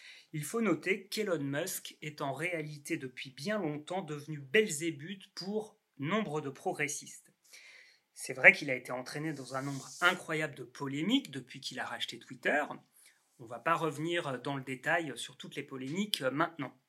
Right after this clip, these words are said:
Mais en revanche, c'est amusant de voir tous les progressistes hésiter à quitter la plateforme, euh, ces jours-ci,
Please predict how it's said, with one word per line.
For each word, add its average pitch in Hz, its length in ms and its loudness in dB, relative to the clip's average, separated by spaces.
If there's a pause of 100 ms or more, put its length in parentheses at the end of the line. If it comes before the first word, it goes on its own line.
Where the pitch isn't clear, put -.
(640)
Mais 175 160 4
en 151 60 6
revanche, 202 320 2
c'est - 220 0
amusant 185 440 0
de 147 100 -2
voir 135 340 0 (420)
tous 262 140 8
les 233 100 10
progressistes 151 760 0 (200)
hésiter 196 920 2
à 120 100 -2
quitter - 380 -2
la 110 100 0
plateforme, 135 680 -4 (380)
euh, 127 60 -4
ces 190 220 4
jours-ci, 170 640 2